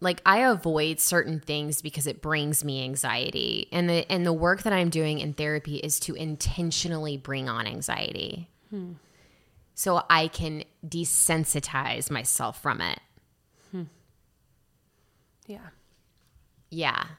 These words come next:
Speaker 2: In a controlled setting, <laughs> right?
Speaker 1: Not always.
Speaker 2: Oh, so she's not having you, that feeling of intense anxiety isn't happening when you're with her, so she can help you, like
Speaker 1: We do it in therapy, but I also have homework that I do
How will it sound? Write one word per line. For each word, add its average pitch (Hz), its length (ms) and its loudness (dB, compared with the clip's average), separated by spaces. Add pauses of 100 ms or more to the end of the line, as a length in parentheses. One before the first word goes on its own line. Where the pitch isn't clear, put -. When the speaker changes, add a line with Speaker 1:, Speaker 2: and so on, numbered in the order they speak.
Speaker 2:
In 214 100 2
a 202 60 4
controlled 175 520 -6
setting, 180 440 -8 (400)
<laughs> - 420 -20
right? 202 320 0 (140)
Speaker 1:
Not 254 340 2
always. 113 1120 4 (260)
Speaker 2:
Oh, 190 140 -2
so 175 300 -4
she's 175 260 -8
not 170 200 -2
having 170 280 -8
you, 175 160 -10 (720)
that - 300 -2
feeling 175 340 -2
of 160 340 -8 (1120)
intense 170 380 -6
anxiety 165 480 -4
isn't 170 200 -6
happening 160 420 -6
when 156 140 -10
you're 156 120 -12
with 165 200 -16
her, 175 160 -12
so - 140 -16
she - 140 -12
can - 160 -18
help 165 280 -16
you, 175 140 -14
like 185 360 -16 (200)
Speaker 1:
We 214 160 0
do 233 220 4
it 294 280 4
in 196 200 0
therapy, 170 760 2
but 175 100 2
I 165 100 4
also 185 320 0
have 175 280 2
homework - 600 -4
that - 100 -4
I - 100 -6
do - 240 -8